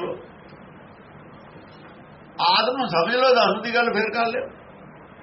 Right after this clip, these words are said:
ਇਹਦਾ ਤੁਹਾਨੂੰ ਪਤਾ ਨਹੀਂ ਕੀ ਹੈ।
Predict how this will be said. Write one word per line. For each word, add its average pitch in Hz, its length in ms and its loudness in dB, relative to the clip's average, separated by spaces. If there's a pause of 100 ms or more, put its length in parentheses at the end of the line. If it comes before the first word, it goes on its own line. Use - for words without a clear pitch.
(2250)
ਇਹਦਾ 285 180 2
ਤੁਹਾਨੂੰ 247 280 2
ਪਤਾ 151 240 2
ਨਹੀਂ 139 160 -4
ਕੀ 151 200 -6
ਹੈ। 156 60 -10